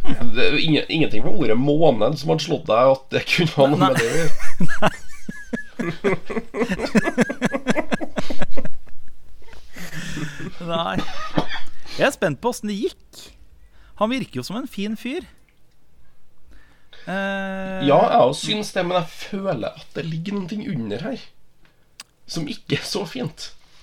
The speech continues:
Speaker 2: Er en internet warrior, tror jeg.
Speaker 1: Ja.
Speaker 2: Ja.
Speaker 1: Det tror jeg også.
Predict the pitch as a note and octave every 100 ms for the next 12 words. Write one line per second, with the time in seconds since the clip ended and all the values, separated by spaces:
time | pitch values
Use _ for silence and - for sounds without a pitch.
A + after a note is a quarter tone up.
0 | - - - - - B2 D3 C4 D#3 A2
1 | C3 B2+ A2 G2+ F#3 C#4+ F3 - - -
2 | - - - - - - - - - -
3 | - - - - G#2+ - - - - -
4 | - - C3 D4+ - - - - - -
5 | D3+ C3+ G#2 B2+